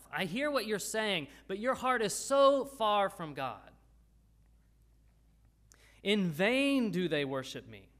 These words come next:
teaching as doctrines the commandments of men. You leave the commandment of God and hold to the tradition of men. You say you honor God, you Pharisees, but your hearts are wicked."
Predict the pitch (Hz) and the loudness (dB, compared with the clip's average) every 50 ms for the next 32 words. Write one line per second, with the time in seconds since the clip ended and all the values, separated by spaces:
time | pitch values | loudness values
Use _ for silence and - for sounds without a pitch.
0 | _ _ _ _ _ _ _ _ _ _ - _ _ _ - - 233 240 - 240 | _ _ _ _ _ _ _ _ _ _ -20 _ _ _ -8 -6 -6 -6 -4 -4
1 | 240 226 220 190 147 139 175 180 190 202 196 - - 147 127 120 113 113 113 110 | -4 -2 -2 -2 -2 -2 -2 0 0 -2 -4 -6 -8 -8 -8 -8 -10 -12 -14 -14
2 | - 139 - - 156 165 170 170 170 170 160 - - 165 143 135 143 143 143 139 | -14 -12 -10 -8 -6 -4 -4 -4 -4 -4 -6 -8 -8 -8 -8 -8 -8 -8 -6 -6
3 | 127 113 - - - - _ _ _ _ _ _ _ _ _ _ _ _ _ _ | -6 -8 -12 -16 -20 -20 _ _ _ _ _ _ _ _ _ _ _ _ _ _
4 | _ _ _ - 156 185 214 214 196 196 214 262 277 277 277 - 208 233 240 - | _ _ _ -8 -4 -2 0 0 0 0 0 2 2 2 2 2 0 -2 -2 -2
5 | 202 214 208 214 214 208 196 180 151 208 208 208 202 202 196 196 190 175 - - | -4 -2 -2 0 0 -2 -2 -2 -2 0 2 4 4 4 4 2 -2 -4 -4 0
6 | 240 277 277 254 233 233 233 226 208 208 - - 190 175 240 240 - - 220 220 | 0 2 2 2 0 -2 -4 -8 -8 -8 -8 -8 -8 -8 -8 -6 -6 -6 -6 -6
7 | 185 190 214 233 247 247 233 202 156 127 113 101 - _ _ _ _ _ _ - | -6 -6 -4 -4 -2 -2 -2 -2 -4 -6 -10 -14 -20 _ _ _ _ _ _ -20
8 | - _ _ _ _ - - 233 233 - - 262 269 285 285 285 262 247 240 220 | -20 _ _ _ _ -8 -8 -6 -6 -4 -2 0 2 2 2 2 2 0 0 0
9 | 196 220 226 240 240 233 190 185 226 247 254 254 247 220 185 214 202 - - 185 | 2 2 2 2 0 -2 -2 0 0 2 2 2 2 0 -2 -4 -6 -4 -2 -2
10 | 170 175 180 175 - - 196 208 226 233 185 - 220 208 214 214 214 180 - 220 | 0 0 0 -2 -4 -4 -4 -4 -4 -6 -6 -4 -4 -2 0 0 0 0 0 0
11 | 247 269 254 262 - 240 233 202 175 233 277 269 269 233 208 180 139 117 - | 0 0 0 -2 -4 -4 -4 -4 -4 -6 -6 -6 -4 -4 -4 -4 -6 -8 -12